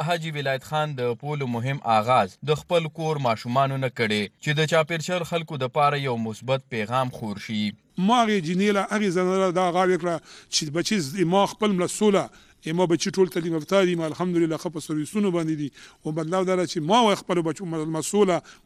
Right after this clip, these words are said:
Speaker 2: بچو له زه کترې اچم، نو ما د بچو نه خو تا بچي ښه نه دي. نو هغې کې دا خبره راغله چې یاره جیسې ما له راغی کور له، او دی ما له دا خبره کوي. نو هغه هم هغه بچي ته په مخ کې راوستو، هسپتال له پولیو ته واچوله. که دغه شان دي، موږ هر یو افسر، د موږ د هرې ډیپټي والا کس،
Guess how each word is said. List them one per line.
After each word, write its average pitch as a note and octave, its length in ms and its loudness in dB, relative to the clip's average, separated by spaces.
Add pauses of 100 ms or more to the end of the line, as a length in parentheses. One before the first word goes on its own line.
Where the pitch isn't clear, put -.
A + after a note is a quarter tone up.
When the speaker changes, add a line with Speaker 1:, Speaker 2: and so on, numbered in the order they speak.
(100)
Speaker 2:
بچو F3+ 300 2
له E3 120 2
زه F#3 40 -2
کترې F3 380 0
اچم، E3 240 -6 (260)
نو D#3+ 100 -2 (120)
ما G3 100 4
د E3+ 100 2
بچو F#3+ 200 -2
نه D3+ 80 -4
خو E3+ 120 -4
تا G3+ 120 -2
بچي F#3+ 180 -2
ښه A3+ 140 -2
نه A3 80 -2
دي. G3 60 -10 (260)
نو E3 100 -2
هغې F#3 180 2
کې E3+ 140 0
دا F3+ 60 4 (100)
خبره E3+ 300 0
راغله F3+ 160 2
چې - 140 -4
یاره E3+ 180 0
جیسې E3 240 -4
ما E3 100 -2
له D#3+ 120 0
راغی F3 180 0 (100)
کور E3 200 2
له، C#3+ 40 -6 (320)
او D3+ 120 -2 (100)
دی A3 100 6
ما G3 180 4
له E3 100 0
دا D#3+ 120 -2
خبره E3 340 -2
کوي. D#3+ 200 -2 (300)
نو C#3 120 -6
هغه A#2+ 140 -6
هم G3 160 0
هغه A3 180 -2
بچي G3 220 -4
ته G3+ 120 -2
په F#3 120 -4
مخ G3 100 -6
کې G3+ 140 -2
راوستو، F#3 340 2
هسپتال F3+ 380 -2
له D#3 240 -2
پولیو D#3+ 340 0
ته D3+ 100 -2
واچوله. C#3+ 340 -8 (280)
که E3+ 200 -2
دغه G#3 200 2
شان F#3 140 0
دي، F3 160 0
موږ F3 140 2
هر G#3 180 2
یو F3 100 0
افسر، F#3+ 260 0 (400)
د D#3 120 -4
موږ F3+ 100 2
د F3 80 2 (120)
هرې G#3+ 220 4
ډیپټي F3+ 220 0
والا E3+ 320 0
کس، F#3 240 0